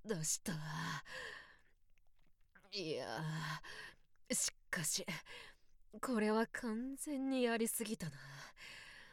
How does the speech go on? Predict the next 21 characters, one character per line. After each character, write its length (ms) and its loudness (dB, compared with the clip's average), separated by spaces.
魔 200 -2
力 260 -4
使 280 -4
い 40 -2
果 140 -2
た 140 -2
し 60 0
た 120 -8
せ 220 -6
い 60 -10
か、 380 -2
頭 580 2
ク 180 -2
ラ 120 2
ク 160 -2
ラ 100 4
す 220 -4
る 140 0
わ。 520 -2
<laughs> 420 2
あ、 380 4